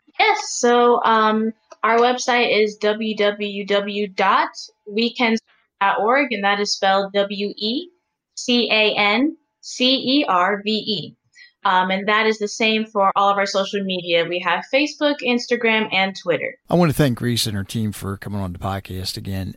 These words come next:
Speaker 2: And if you get a chance, go to we can serve dot org. That's We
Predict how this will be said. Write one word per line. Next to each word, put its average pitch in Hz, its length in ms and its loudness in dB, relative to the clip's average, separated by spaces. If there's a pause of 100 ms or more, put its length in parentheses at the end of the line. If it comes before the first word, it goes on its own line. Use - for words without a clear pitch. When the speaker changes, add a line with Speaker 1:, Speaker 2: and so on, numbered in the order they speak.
(100)
Speaker 2:
And 123 320 2
if - 180 -8
you 269 100 -4
get 349 120 0
a 277 80 0
chance, - 500 -4 (480)
go 190 180 6
to 196 100 4
we 151 200 0
can 147 160 -2
serve 123 320 -2
dot 113 200 -6
org. 101 360 -8 (140)
That's - 340 -10
We 143 420 0